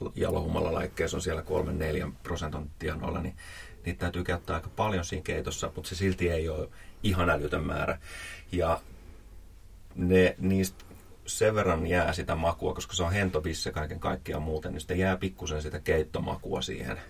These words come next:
Ja sen takia se on mun mielestä kiva ottaa sillä, sillä jalohumalalla sekin pieni makuelementti, mikä siitä tulee.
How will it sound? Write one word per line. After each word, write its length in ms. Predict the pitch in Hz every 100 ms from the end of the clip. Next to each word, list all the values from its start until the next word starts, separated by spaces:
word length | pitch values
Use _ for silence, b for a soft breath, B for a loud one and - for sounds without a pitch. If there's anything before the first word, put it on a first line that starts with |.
| -
Ja 180 | 76 73
sen 200 | - 80
takia 240 | 76 87
se 80 | -
on 80 | -
mun 120 | 92
mielestä 200 | 98 -
kiva 260 | - 90 -
ottaa 340 | 65 - 73
sillä, 400 | - - 76 - B B B B B
sillä 260 | - 80
jalohumalalla 760 | 80 78 76 73 - - - - - -
sekin 420 | - - - - - - - - -
pieni 300 | 101 82 80
makuelementti, 760 | 76 76 - - 78 80 76 95
mikä 220 | - -
siitä 220 | - -
tulee. 340 | - - -